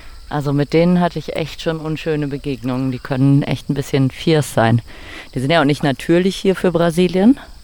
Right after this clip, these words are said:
aber die haben wirklich sehr leckeres Fleisch. Darum drücke ich dann manchmal auch ein Auge zu. Gut, und, äh, ich leg jetzt trotzdem an meinem Strand an. Äh, wie gesagt, ich hatte hier doch reserviert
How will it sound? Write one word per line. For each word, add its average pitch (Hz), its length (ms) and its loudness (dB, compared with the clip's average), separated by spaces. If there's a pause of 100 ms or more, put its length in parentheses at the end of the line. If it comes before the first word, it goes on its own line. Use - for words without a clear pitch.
aber 131 240 -6
die 131 140 -2
haben 143 360 0 (180)
wirklich 139 460 -6 (120)
sehr 139 160 -2
leckeres 135 440 -2
Fleisch. - 440 -2 (1000)
Darum 123 260 -6
drücke 131 240 -6
ich 123 100 -12
dann 127 160 -10
manchmal 131 340 -10
auch 139 120 -14
ein - 80 -8
Auge 131 260 -6
zu. 127 220 -14 (1040)
Gut, 143 280 0
und, 139 360 -2
äh, 131 200 2
ich 135 180 -4
leg 151 160 -2
jetzt - 200 -4
trotzdem - 380 0
an 107 120 2
meinem 117 200 0
Strand 117 360 -4
an. 175 240 2
Äh, 131 680 0
wie 127 100 -2
gesagt, 127 480 -4
ich - 180 -4
hatte 127 160 -2
hier 123 180 0
doch - 180 -2
reserviert 131 800 0